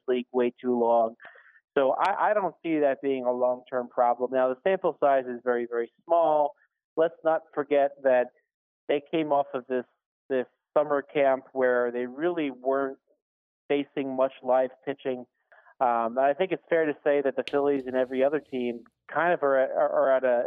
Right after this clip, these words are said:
an advantage. Now, yeah, some, the Marlins did explode for a bunch of runs, but, uh, but, you know, there's,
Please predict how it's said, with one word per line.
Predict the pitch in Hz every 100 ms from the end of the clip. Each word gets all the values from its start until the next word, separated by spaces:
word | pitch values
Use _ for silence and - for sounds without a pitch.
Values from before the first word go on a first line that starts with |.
| 147
an |
advantage. | 131 120 123 117 110
Now, | 135 127 165
yeah, | 156 120 - -
some, | 127 _ _ _ _ _
the | 151 143
Marlins | 139 151 147 143 123
did | 147
explode | 135 _ 135 131 123
for | 131
a | 120
bunch | 123 120 123
of |
runs, | 117 117 113 113 - -
but, | 127 120
uh, | 117 113 - _ _ _ _ -
but, | 165
you | 165
know, | 160 156 147
there's, | 147 139